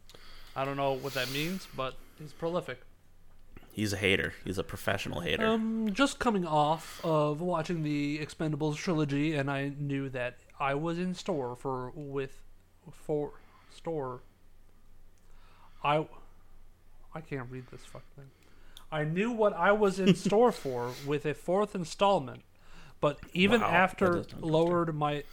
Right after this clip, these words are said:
Speaker 1: even after having lowered my expectations, nothing could have prepared me for this atrocity. I have seen a lot of bad movies in my day, and I've played a lot of bad video games,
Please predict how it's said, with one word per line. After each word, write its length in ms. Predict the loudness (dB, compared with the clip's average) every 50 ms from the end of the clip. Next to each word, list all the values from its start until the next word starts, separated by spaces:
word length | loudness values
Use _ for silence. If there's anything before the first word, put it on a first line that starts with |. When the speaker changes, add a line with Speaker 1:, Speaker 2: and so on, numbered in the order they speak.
| -16 -18 -12 -4
Speaker 1:
even 220 | -2 0 2 4
after 240 | 4 4 4 4 4
having 240 | 4 4 4 4 4
lowered 260 | 4 4 4 4 4
my 140 | 2 2 0
expectations, 680 | 0 -2 -4 -6 -4 -2 -2 -2 -2 -2 -8 -10 -12 -12 -12 -8
nothing 340 | -6 -6 -6 -4 -6 -8
could 200 | -6 -4 -4 -4
have 120 | -4 -4 -6
prepared 420 | -10 -10 -2 0 2 2 2 0
me 140 | -4 -8 -8
for 140 | -8 -8 -10
this 160 | -8 -8 -10
atrocity. 480 | -6 -2 -2 -2 -2 -4 -8 -12 -12 -14 -14 -16 -18 -18 -18 -20 -20 -20 -20 -18 -18 -4 6 6
I 100 | 8 10
have 160 | 10 8 8
seen 240 | 6 4 6 6 8
a 80 | 10
lot 160 | 10 10 10
of 80 | 8 6
bad 220 | 6 4 4 6
movies 320 | 4 4 4 4 4 2 2
in 80 | 2
my 120 | 2 2 2
day, 280 | 2 0 0 0 0
and 120 | -2 -2 -2
I've 160 | -4 -6 -8
played 280 | -6 -4 -2 -2 0 0
a 40 |
lot 220 | 0 0 0 -2 -2
of 80 | -4
bad 180 | -6 -6 -6 -6
video 240 | -8 -6 -4 -4 -6
games, 400 | -6 -10 -12 -12 -12 -12 -14